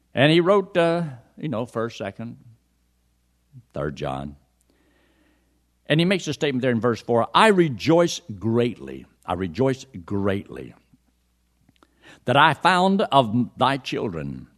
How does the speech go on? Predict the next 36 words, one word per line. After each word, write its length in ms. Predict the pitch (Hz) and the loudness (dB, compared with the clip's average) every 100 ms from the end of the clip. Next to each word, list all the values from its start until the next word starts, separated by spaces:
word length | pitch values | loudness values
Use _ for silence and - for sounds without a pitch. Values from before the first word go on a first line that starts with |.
| _ _ _ _ _ _ _ _ _ | _ _ _ _ _ _ _ _ _
walking 600 | 90 110 180 214 214 208 | -2 8 8 8 2 0
in 300 | - 175 180 | 0 -2 -2
truth 520 | 165 - 123 78 - _ _ _ _ _ | -6 -4 -4 -6 -12 _ _ _ _ _
as 220 | 98 85 | -4 -2
we 180 | 107 123 | -2 -2
have 180 | 113 98 | -2 -4
received 440 | 98 - 123 135 | -8 -6 -6 -4
a 80 | 107 | -8
commandment 880 | - 95 90 95 113 123 131 127 - | -6 -6 -2 0 0 0 -2 -4 -2
from 220 | 113 113 | -2 -2
the 100 | 113 | -4
Father." 520 | - 85 76 - - _ _ _ _ _ _ _ - - | -4 -6 -8 -14 -18 _ _ _ _ _ _ _ -20 -10
And 140 | 82 | -2
now 180 | 120 185 | 2 4
I 120 | 185 | 4
beseech 560 | 175 170 - 226 208 - | 2 0 0 -4 -4 -6
thee, 160 | 117 101 | -4 -2
lady, 400 | 98 127 170 170 | -2 -4 -6 0
not 300 | 143 240 247 | 4 4 4
as 180 | 226 123 | 0 0
though 320 | 175 175 170 | 4 4 4
I 200 | 147 151 | 4 2
wrote 280 | 139 147 139 | 4 2 2
a 120 | 131 | 2
new 400 | 104 113 147 180 | 4 6 6 4
commandment 680 | - 117 110 107 107 104 | 2 0 0 -2 -2 -2
unto 220 | 101 101 95 | -2 -4 -4
thee, 420 | 87 107 151 156 _ _ _ _ _ | -4 -4 -4 -8 _ _ _ _ _
but 220 | - 143 147 | 0 2 4
that 260 | 175 - | 2 2
which 260 | 156 143 - | 0 0 -4
we 280 | 117 175 196 | -2 -2 -2
had 360 | 139 131 139 - - | -2 -2 -4 -6 2
from 240 | 131 143 | 2 4
the 120 | 160 | 2
beginning, 640 | 170 185 233 254 107 65 | 0 -4 -2 -2 -2 -4